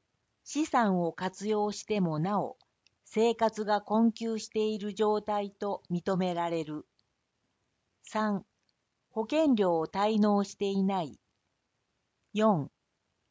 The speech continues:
世帯全員が住民税非課税。五、世帯の年間収入が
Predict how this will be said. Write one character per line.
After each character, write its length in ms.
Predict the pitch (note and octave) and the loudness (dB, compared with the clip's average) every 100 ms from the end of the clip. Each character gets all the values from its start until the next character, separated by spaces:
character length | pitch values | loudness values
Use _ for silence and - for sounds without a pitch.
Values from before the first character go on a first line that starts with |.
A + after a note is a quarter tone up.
| _ | _
世 240 | - C#4 D4 | -4 -2 2
帯 280 | B3 G3 E3 | 4 2 0
全 460 | F#3+ G3+ G3+ G3 | 0 2 4 2
員 140 | G3 F#3+ | 2 0
が 280 | G3 F3+ - _ _ - | -2 -4 -6 _ _ -10
住 320 | F3 C4 C#4 | -2 2 4
民 260 | C#4 C4+ G3 | 4 4 2
税 300 | E3 C#3+ C3+ | 0 -4 -8
非 120 | - | -2
課 200 | A#3 A3 | 2 2
税。 320 | D3+ A2+ - _ _ _ _ _ _ _ _ _ _ _ _ _ | 0 -6 -8 _ _ _ _ _ _ _ _ _ _ _ _ _
五、 320 | F3+ F#3 E3+ _ _ _ _ _ _ _ | -4 -2 -4 _ _ _ _ _ _ _
世 220 | - D#4 C4+ | -2 0 4
帯 240 | A3+ G3 | 2 2
の 180 | E3+ D#3+ | 0 0
年 300 | E3 A3 A3+ | 0 0 0
間 280 | A#3 A#3 A#3 | 2 2 2
収 300 | - B3 A3 | -2 -2 0
入 300 | E3 D3 C#3 | 0 -2 -4
が 240 | D#3 | -6